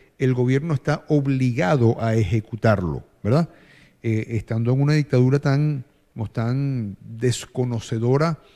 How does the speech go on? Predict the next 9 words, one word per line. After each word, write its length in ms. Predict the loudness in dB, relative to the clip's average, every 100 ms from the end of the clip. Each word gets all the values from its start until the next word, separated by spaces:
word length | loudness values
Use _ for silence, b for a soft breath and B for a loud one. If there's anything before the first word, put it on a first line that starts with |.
| b b -2
de, 440 | 2 4 4 2
de 140 | 0
la 160 | 0 0
legalidad, 800 | -2 -2 0 0 2 2 2 -2
como 300 | -6 -4 -2
es 40 |
la 140 | 0 0
dictadura 480 | 0 2 2 4 4
venezolana, 580 | 4 4 4 2 0